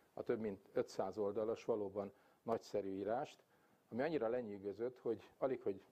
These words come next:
befejezte, már is fogtam a következő kezem ügyébe kerülő Borbola könyvet, aminek a címe A magyarok istene volt. És itt jön a képbe Melkizedek, ugyanis ennek a könyvnek a tizenhetedik oldalán a következőket olvashatjuk,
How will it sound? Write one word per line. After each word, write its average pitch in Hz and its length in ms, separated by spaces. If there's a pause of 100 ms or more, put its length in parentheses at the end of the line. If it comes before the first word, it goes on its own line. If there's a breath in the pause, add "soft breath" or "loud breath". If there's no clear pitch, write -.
(300)
befejezte, 123 520
már 117 260
is - 300 (200)
fogtam - 380
a 101 160
következő 101 500
kezem 98 320
ügyébe 95 320
kerülő 95 280
Borbola 120 420
könyvet, 117 420 (420 loud breath)
aminek 110 340
a 98 60
címe 117 520 (300 loud breath)
A - 80
magyarok 107 380
istene 95 420
volt. 95 360 (180)
És - 320
itt 139 160
jön 120 140
a 104 100
képbe 98 540 (120)
Melkizedek, 98 760 (420 loud breath)
ugyanis 117 280
ennek 151 220
a 113 80
könyvnek 127 300
a - 60
tizenhetedik 110 640
oldalán 117 360
a 98 60
következőket 104 680 (140)
olvashatjuk, 92 720